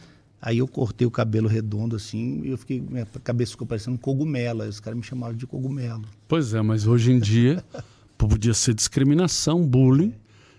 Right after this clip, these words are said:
Speaker 2: e você se sentia ofendido e pronto. Poderia vi-, virar caso de polícia, um processo na justiça.
Speaker 1: Eu, eu
Speaker 2: Mas
Speaker 1: sou
Speaker 2: cogumelo até legal. Sabe qual era o meu?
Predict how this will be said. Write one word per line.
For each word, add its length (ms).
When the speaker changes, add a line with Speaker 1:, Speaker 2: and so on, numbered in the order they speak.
Speaker 2:
e 60
você 300
se 60
sentia 340
ofendido 840
e 280
pronto. 580
Poderia 340
vi-, 300
virar 280
caso 280
de 120
polícia, 560
um 60
processo 640
na 100
justiça. 680
Speaker 1:
Eu, 140
eu 220
Speaker 2:
Mas 140
Speaker 1:
sou 180
Speaker 2:
cogumelo 400
até 180
legal. 240
Sabe 280
qual 120
era 80
o 40
meu? 220